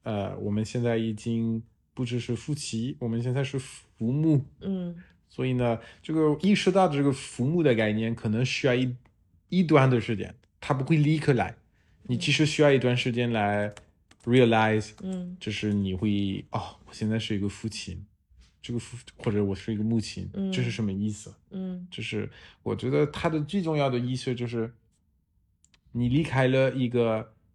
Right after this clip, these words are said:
Speaker 1: 为了自己的生活，
Speaker 2: 嗯。
Speaker 1: 然后慢慢进入一个更大的一个故事。这个我觉得是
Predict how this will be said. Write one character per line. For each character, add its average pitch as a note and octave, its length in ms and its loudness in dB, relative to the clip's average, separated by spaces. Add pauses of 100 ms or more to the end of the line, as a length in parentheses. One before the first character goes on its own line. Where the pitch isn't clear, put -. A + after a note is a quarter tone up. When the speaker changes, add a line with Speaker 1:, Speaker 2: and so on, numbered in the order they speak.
(220)
Speaker 1:
为 D3 180 6
了 B2+ 120 2
自 C#3 220 0
己 C3 140 -4
的 A#2+ 120 -2
生 G#2+ 200 -4
活， - 240 -16 (180)
Speaker 2:
嗯。 F#3 380 -6
Speaker 1:
然 B2+ 160 0
后 B2+ 140 4
慢 B2 220 2
慢 B2+ 180 2
进 C3 180 2
入 B2+ 160 4
一 A2+ 140 2
个 A2 320 -2 (840)
更 C3+ 220 4
大 B2+ 140 4
的 A2+ 120 0
一 A2+ 40 -4
个 A2 100 -4
故 A2 180 -6
事。 - 240 -12 (880)
这 - 120 -4
个 C3 100 2
我 A2+ 140 2
觉 A2+ 120 -6
得 A2+ 80 -2
是 A2 200 -6